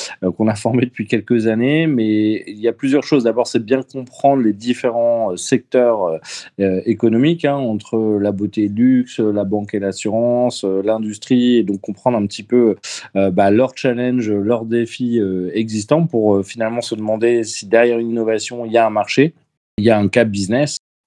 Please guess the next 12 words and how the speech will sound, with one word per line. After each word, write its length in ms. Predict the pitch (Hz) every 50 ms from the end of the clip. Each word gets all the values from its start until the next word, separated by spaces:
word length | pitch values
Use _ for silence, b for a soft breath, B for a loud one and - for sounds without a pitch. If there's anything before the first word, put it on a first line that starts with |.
| _ _ _ -
Ensuite, 420 | - 117 123 - - 139 135 131
bah, 180 | 117 113 110 104
c'est 240 | - - - 120 113
un 120 | 110 107
petit 200 | 117 110 - 120
peu 160 | 107 - 135
l'historique 680 | 131 127 127 127 - - - - 131 127 127 131 127 127
et 100 | 131 117
l'expérience, 800 | 110 113 110 107 - - 123 117 113 117 110 151 165 160 - -
hein, 140 | 135 131 123
finalement, 580 | - - 117 110 104 110 113 120 123 120 110
euh, 60 | 98